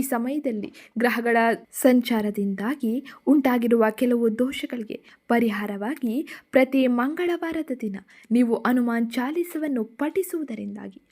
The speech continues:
ಅನೇಕ ರೀತಿಯ ಶುಭ ಫಲಿತಾಂಶವನ್ನು ಪಡೆಯಬಹುದು. ಹಾಗೆ ಮಂಗಳವಾರದ ದಿನ ಗಣೇಶ ದೇವಾಲಯದಲ್ಲಿ ಅಥವಾ ಗಣೇಶನಿಗೆ ನೀವು ಅರ್ಚನೆಯನ್ನು ಮಾಡಿಸುವುದು ಅಥವಾ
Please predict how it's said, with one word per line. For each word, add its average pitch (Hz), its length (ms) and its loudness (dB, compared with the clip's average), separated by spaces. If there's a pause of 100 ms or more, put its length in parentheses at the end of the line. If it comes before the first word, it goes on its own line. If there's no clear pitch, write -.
(160)
ಅನೇಕ 226 380 -2
ರೀತಿಯ 202 360 -4
ಶುಭ 214 320 -4
ಫಲಿತಾಂಶವನ್ನು 302 920 -8 (260)
ಪಡೆಯಬಹುದು. 233 720 -6 (160)
ಹಾಗೆ 208 340 -2 (420)
ಮಂಗಳವಾರದ 214 880 2
ದಿನ 285 140 0 (460)
ಗಣೇಶ 254 500 2 (120)
ದೇವಾಲಯದಲ್ಲಿ 233 800 -6 (220)
ಅಥವಾ 233 320 4
ಗಣೇಶನಿಗೆ 226 880 0 (380)
ನೀವು 247 340 6 (320)
ಅರ್ಚನೆಯನ್ನು 277 680 -4 (120)
ಮಾಡಿಸುವುದು 190 560 -12 (300)
ಅಥವಾ 196 360 -10